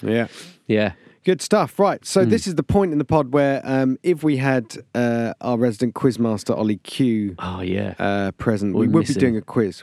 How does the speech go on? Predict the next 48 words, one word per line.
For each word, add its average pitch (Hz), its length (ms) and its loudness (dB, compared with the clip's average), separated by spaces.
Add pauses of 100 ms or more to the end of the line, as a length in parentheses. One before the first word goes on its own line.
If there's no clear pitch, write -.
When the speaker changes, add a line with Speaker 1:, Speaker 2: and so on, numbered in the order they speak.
Speaker 1:
We 120 80 2
would 123 200 2
be, 120 240 2
Speaker 2:
Mm. 110 140 0
Speaker 1:
um, 107 320 0
putting 117 280 -2
our 110 100 0
minds 110 720 -2 (340)
against - 680 -2 (140)
each - 280 -4
other, 92 320 -2 (340)
Speaker 2:
<laughs> - 360 -20
Speaker 1:
um, 95 380 0 (100)
in 98 220 -2
Speaker 2:
Coming 104 260 0
up 107 100 -8
short. 117 460 -2
Speaker 1:
<laughs> - 60 -20
And 127 140 0
can 151 240 0
we 147 160 0 (240)
just, 143 240 2 (240)
Speaker 2:
<laughs> - 240 -2
Speaker 1:
just - 200 -10
all 147 180 2
losers. 123 500 0 (380)
All 156 140 6
losers 147 400 2
in 120 160 2
the 117 60 0
Top 113 260 -2
Gear 110 240 0 (400)
podcast 107 500 0
quiz. 101 340 -2 (380)
Um, 123 480 0 (260)
um, 135 300 2
but 156 140 4
he's 170 120 0
not 196 200 2
here, 131 240 0
so - 160 0
we're 165 60 2
gonna 190 120 4
Speaker 2:
Mm. 190 40 2
Speaker 1:
have 196 100 -2
to 175 100 -6
skip - 300 0
that, 131 280 -2